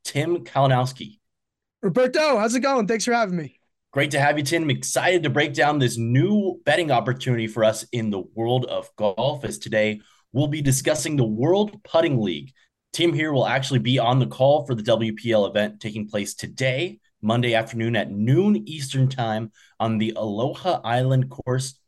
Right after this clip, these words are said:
Speaker 1: in beautiful Myrtle Beach, South Carolina. And we're here today not because it sounds like a good, fun time. We're here because you can actually bet on this at legal U S sportsbooks, including at our sponsor,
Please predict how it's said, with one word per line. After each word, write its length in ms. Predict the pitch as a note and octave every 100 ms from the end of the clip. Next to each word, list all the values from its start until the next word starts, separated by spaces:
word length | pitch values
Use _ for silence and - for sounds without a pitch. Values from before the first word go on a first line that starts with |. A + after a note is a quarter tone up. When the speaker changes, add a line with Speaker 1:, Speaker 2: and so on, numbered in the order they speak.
| _
Speaker 1:
in 140 | G2+ F#2+
beautiful 340 | G#2+ A#2+ A#2+
Myrtle 400 | G2 G2 C#3 F3
Beach, 440 | C3 A#2+ G#2+ - - _
South 520 | - - A2 C3 C3+ -
Carolina. 680 | A#2 A#2 A2 G2+ F2+ C#2 - _ _ _ -
And 120 | G#2+
we're 140 | A#2+
here 320 | C#3+ E3 D#3+ D3
today 480 | C3 C3 C3 B2+ - _ _
not 300 | G2 F3 -
because 320 | B2 G#2 F#2+
it 60 | F2+
sounds 280 | G2+ F2+ E2+
like 120 | D#2+
a 40 |
good, 300 | D#2 G#2 C#2+
fun 260 | - E2+ D#2+
time. 420 | G#2+ A#2 B2+ C3 - _ -
We're 120 | D3
here 120 | F3
because 240 | D#3+ C3 G#2+
you 80 |
can 140 | G#2+ G#2
actually 440 | C3 E3+ - F#3+ D3
bet 240 | B2+ C3+
on 160 | B2 G#2
this 220 | G2 -
at 240 | G2+ - F2+
legal 340 | B2 C#3 F3
U 260 | A2+ G2 B2+
S 180 | B2 -
sportsbooks, 600 | - B2+ C3 G2 F2 - - _ _
including 540 | G#2 G#2 - D#3 F#3+ F3+
at 160 | B2
our 140 | G2 E2+
sponsor, 640 | - C#3+ D3+ C3+ F2+ -